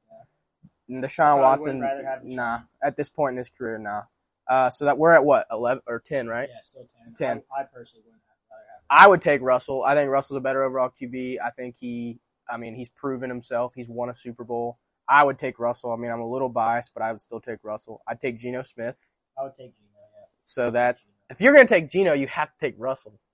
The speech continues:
Speaker 2: I mean, come
Speaker 1: I mean,
Speaker 2: on.
Speaker 1: it's just at this point in time.
Speaker 2: Okay, well,
Speaker 1: At this
Speaker 2: that would
Speaker 1: point
Speaker 2: put
Speaker 1: in
Speaker 2: us,
Speaker 1: time.
Speaker 2: that would put you at eleven, me at twelve.
Speaker 1: Sure.
Speaker 2: All right. Stafford, the way Stafford's looked, I would take Stafford right now. Stafford has gotten to the Super Bowl.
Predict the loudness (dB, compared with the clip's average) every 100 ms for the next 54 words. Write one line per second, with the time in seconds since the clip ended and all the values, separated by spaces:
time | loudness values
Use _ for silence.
0 | _ _ _ _ -2 0 -2 -4 -4 0
1 | 0 0 -6 -14 -18 -18 -20 _ _ _
2 | _ _ _ -20 -16 -16 -16 -14 -14 -14
3 | -14 -16 -2 6 8 6 6 10 12 12
4 | 10 6 6 6 2 6 8 8 6 0
5 | 4 6 6 6 6 2 -2 -4 -4 -2
6 | 0 -2 -8 _ -20 _ _ _ _ _
7 | -4 2 2 0 -8 _ _ _ _ -18
8 | -2 6 6 6 4 2 4 6 6 6
9 | 6 4 0 -2 -2 2 2 4 0 -4
10 | -2 -2 -2 -4 -4 -4 -10 0 4 4
11 | 2 -4 -6 -6 -4 -2 -2 -4 -12 -14
12 | -18 -12 -12 -12